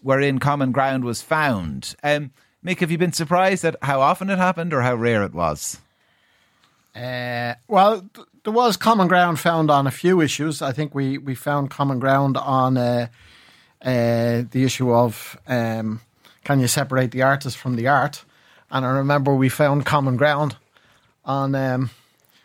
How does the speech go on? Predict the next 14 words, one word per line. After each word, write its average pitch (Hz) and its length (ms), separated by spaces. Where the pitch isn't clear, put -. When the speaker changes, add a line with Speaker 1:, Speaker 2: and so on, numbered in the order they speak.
Speaker 2:
what 151 120
was 185 140
it? 208 140
It 175 100
was 147 240
that 156 240
the 147 100
Tayto 143 440
Park 156 340
should, 131 340
uh, 127 320
release 135 380
their 123 140
animal, 127 500